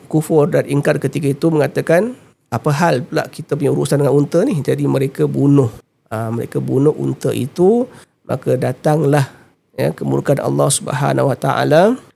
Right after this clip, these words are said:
ke atas mereka pada ayat ke tujuh puluh lapan, "Fa akhadhahumur rajfatu fa asbahu fi darihim jathimin." Kerana perbuatan mereka itu membunuh unta yang Allah, uh, hantarkan kepada mereka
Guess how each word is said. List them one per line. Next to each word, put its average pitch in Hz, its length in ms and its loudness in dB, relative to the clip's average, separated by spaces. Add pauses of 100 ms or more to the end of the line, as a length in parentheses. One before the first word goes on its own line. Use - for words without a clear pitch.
(140)
ke 139 80 -4
atas 131 400 -4
mereka 165 480 0
pada - 240 -4
ayat 139 140 -2
ke - 80 -16
tujuh 143 240 -4
puluh 131 240 -2
lapan, 190 480 2 (320)
"Fa 139 160 -2
akhadhahumur 143 480 0
rajfatu 160 640 0
fa 156 160 -6
asbahu 156 400 0
fi 160 240 0
darihim 143 400 4
jathimin." 139 640 2 (400)
Kerana 156 400 4
perbuatan 151 400 2
mereka 160 240 2
itu 185 320 4
membunuh 165 400 4
unta 165 560 2 (320)
yang 127 240 0
Allah, 151 320 0 (400)
uh, 131 160 -2
hantarkan 143 640 2
kepada 143 320 0
mereka 139 480 0